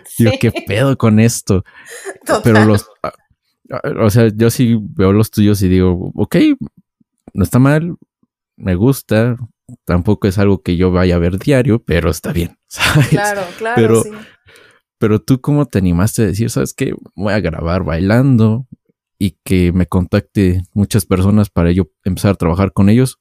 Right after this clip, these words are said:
Speaker 1: ¿O tu idea solamente fue para distracción?
Speaker 2: Es que fíjate que yo esa aplicación, que antes se llamaba Musical.ly, la tengo desde
Speaker 1: Ujú.
Speaker 2: el dos mil diecisiete,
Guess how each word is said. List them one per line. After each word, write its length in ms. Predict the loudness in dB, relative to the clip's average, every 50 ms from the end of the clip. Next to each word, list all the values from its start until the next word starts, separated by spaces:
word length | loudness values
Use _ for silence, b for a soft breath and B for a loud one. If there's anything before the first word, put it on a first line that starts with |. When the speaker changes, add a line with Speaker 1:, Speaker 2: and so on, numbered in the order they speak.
| _ _
Speaker 1:
¿O 520 | -4 -2 -2 -2 -2 -4 -8 -12 -16 _ _ _ _ b b b b b b b b b b b b _ _ _ _ _
tu 100 | 0 2
idea 180 | 2 2 2 2
solamente 420 | 2 2 4 4 2 2 0 -2
fue 520 | 0 0 2 2 4 2 2 0 -2 -4 -8 _ _ _
para 240 | -2 -2 0 0 0
distracción? 720 | 0 -2 -2 -2 -2 -4 -4 -6 -8 -8 -8 -8 -8 _ _ _ _ _ _ _ _ _ _ _ _ _
Speaker 2:
Es 180 | -6 -6 -6 -6
que 120 | -10 -12
fíjate 380 | -14 -10 -10 -10 -10 -10 -12 -12
que 200 | -10 -12 -12 -10
yo 360 | -6 -4 -2 -2 -2 -4 -4
esa 220 | -6 -6 -6 -8 -8
aplicación, 720 | -10 -10 -14 -16 -10 -8 -6 -6 -4 -6 -6 -8 -8 -10 -14 -18 _ _ _ _ _ -20 _
que 120 | -2 -2
antes 220 | -2 -2 -4 -8 -8
se 100 | -6 -4
llamaba 400 | -4 -4 -2 -2 -2 -2 -2 -2 -4
Musical.ly, 680 | -4 -6 -8 -8 -10 -12 -12 -10 -8 -8 -8 -8 -12 _ _ _ _ _ _ _ _ _
la 200 | -6 -6 -6 -6 -6
tengo 300 | -8 -8 -6 -4 -4 -2
desde 720 | 0 0 0 0 0 0 0 0 0 0 -2 -2 -4 -6
Speaker 1:
Ujú. 20 |
Speaker 2:
el 160 | -8 -8 -8
dos 280 | -8 -8 -8 -8 -8 -10
mil 180 | -8 -8 -8 -8
diecisiete, 640 | -10 -10 -10 -10 -8 -8 -8 -8 -8 -12 -14 -14